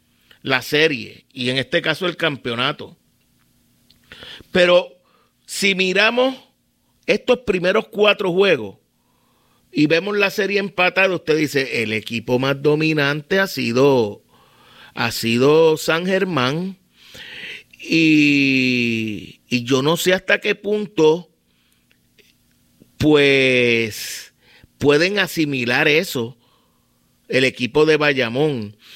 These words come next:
Oye, el problema, a, a San Germán había que tumbarlo temprano.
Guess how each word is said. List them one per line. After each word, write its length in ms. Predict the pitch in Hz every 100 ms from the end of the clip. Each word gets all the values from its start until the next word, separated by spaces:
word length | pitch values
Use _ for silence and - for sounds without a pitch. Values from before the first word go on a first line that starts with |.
| - -
Oye, 200 | - 190
el 120 | 202
problema, 800 | - 156 139 139 156 202 226 - _ _ _ _ _ _ _
a, 180 | 156 - _ _ -
a 140 | 160
San 260 | 156 175 175
Germán 840 | 175 165 175 226 233 160 113 107 _ _ _ _ _ _
había 380 | - 143 160 180
que 140 | 196 208
tumbarlo 800 | 202 180 185 202 208 202 202 _ _ _ _ _ -
temprano. 720 | 143 135 113 143 151 147